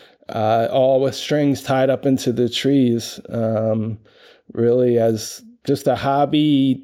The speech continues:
to make my beer. Then I was giving them away to my friends, um, that made beer also, uh, my one worker. Uh, I always gave a bunch to him. And, um, they were making a lot more beer than me at that point with my hops.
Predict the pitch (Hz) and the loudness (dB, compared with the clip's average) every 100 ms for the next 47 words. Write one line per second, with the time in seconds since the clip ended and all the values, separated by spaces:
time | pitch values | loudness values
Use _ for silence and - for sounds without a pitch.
0 | - 127 123 120 143 143 135 131 127 127 | -6 -2 0 2 2 0 0 0 0 0
1 | 135 139 135 131 123 120 135 135 127 127 | 2 2 2 0 0 0 0 2 2 2
2 | 123 127 127 123 120 120 - 165 165 156 | 2 2 0 0 0 0 0 2 2 2
3 | 139 - - - 117 117 113 113 117 110 | 0 -2 -12 -4 0 2 2 0 -2 -4
4 | - _ _ - 131 135 120 - 127 123 | -10 _ _ -6 -2 0 0 0 2 2
5 | 120 139 139 147 139 135 131 104 _ _ | 2 0 0 0 2 2 0 -4 _ _
6 | - _ - 50 - - 110 110 113 113 | -20 _ -10 -6 -4 -4 -2 0 0 2
7 | 127 139 - 143 135 - _ _ _ - | 2 0 0 0 0 -4 _ _ _ -20
8 | _ - - - - 57 53 107 - 117 | _ -16 -14 -10 -6 -4 -4 -4 -4 -2
9 | 117 113 113 - - 107 143 147 139 120 | -2 0 -2 -2 -4 -2 0 2 2 -2
10 | - _ _ _ _ - - 113 113 110 | -10 _ _ _ _ -8 -2 0 0 0
11 | 110 123 147 151 139 143 135 135 135 135 | 0 2 2 2 2 0 0 2 2 2
12 | 147 127 127 139 123 127 135 156 135 - | 0 0 2 2 2 2 2 2 0 2
13 | 135 139 - 113 113 - 117 - 113 110 | 0 0 -2 -2 -2 -2 -4 -2 -4 -2
14 | 113 110 113 - - | 0 0 -2 -10 -20